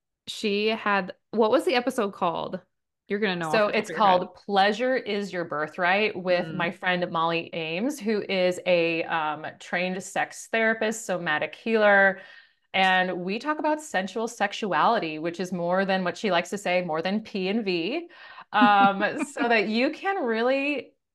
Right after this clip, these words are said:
Speaker 2: learn how to not only, like, enjoy and love the sexual intimacy with your partner, but, like, figure out what that is for you. And so she's got some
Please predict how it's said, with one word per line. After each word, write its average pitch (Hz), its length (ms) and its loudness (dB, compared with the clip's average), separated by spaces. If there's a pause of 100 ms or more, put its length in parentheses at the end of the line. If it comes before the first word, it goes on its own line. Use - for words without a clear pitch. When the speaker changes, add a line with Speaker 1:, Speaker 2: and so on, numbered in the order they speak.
(260)
Speaker 2:
learn 240 340 2
how 240 180 2
to 233 120 4
not 214 180 -2
only, 208 180 -2
like, 180 280 -2
enjoy 185 540 0
and 190 280 0
love 165 420 0 (140)
the 185 80 -6
sexual 180 360 -4
intimacy 180 440 -8
with 165 160 -8
your 156 80 -4
partner, 185 420 -8
but, 277 120 -4
like, 233 140 -4
figure 208 320 -12
out 302 60 -8
what 320 120 -8
that 320 180 -6
is 339 160 -4
for 190 160 -8
you. - 360 -8
And 196 160 -2
so 220 140 -4
she's 233 300 -4
got 214 240 2
some 208 260 0